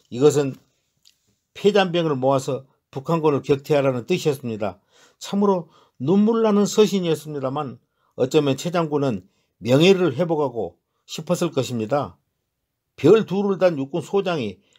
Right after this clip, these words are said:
부하 백 명밖에 안 된 군수의-, 군수부대의 지휘관이라니 생각해도 참 답답했을 거 아닙니까? 서글프고.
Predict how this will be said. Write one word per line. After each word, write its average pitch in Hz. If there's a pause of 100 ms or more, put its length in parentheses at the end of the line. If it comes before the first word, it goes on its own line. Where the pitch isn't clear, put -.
(180)
부하 -
백 143
명밖에 175
안 143
된 151 (260)
군수의-, 165 (200)
군수부대의 165
지휘관이라니 139 (720)
생각해도 202
참 170
답답했을 156
거 160
아닙니까? 123
서글프고. 135